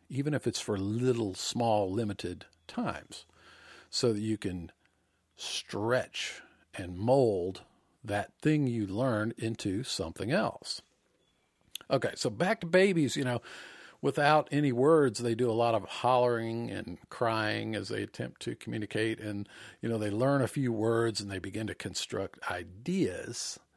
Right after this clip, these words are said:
and communicate them with the very few words that they have. Maybe they only have ten words. I remember when my son was, you know, learning to talk, uh, there was a time period, I don't remember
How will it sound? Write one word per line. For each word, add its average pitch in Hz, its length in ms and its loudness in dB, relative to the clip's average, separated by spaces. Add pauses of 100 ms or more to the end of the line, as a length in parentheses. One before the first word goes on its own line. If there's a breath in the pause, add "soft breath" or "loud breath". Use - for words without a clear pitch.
(560 soft breath)
and 101 400 -8
communicate 139 600 0
them 110 160 0
with 104 160 -4
the 101 80 -2
very 135 520 2
few 147 320 0
words 98 380 2
that 110 140 -6
they 123 180 2
have. 120 400 0
Maybe 117 180 0
they 113 140 0
only 110 180 -2
have 110 220 -4
ten 123 260 -2
words. 123 460 0 (240)
I 135 60 0
remember 147 240 4
when 131 140 2
my 113 160 0
son 135 380 2
was, 104 320 -2 (840 loud breath)
you 110 160 -4
know, 101 100 0
learning 131 380 4
to - 120 -6
talk, 131 520 0 (580)
uh, 113 280 -4
there 117 160 2
was 110 180 0
a 98 240 0
time 127 300 -2
period, 98 260 -2
I 95 100 0
don't 92 160 -6
remember 92 460 -2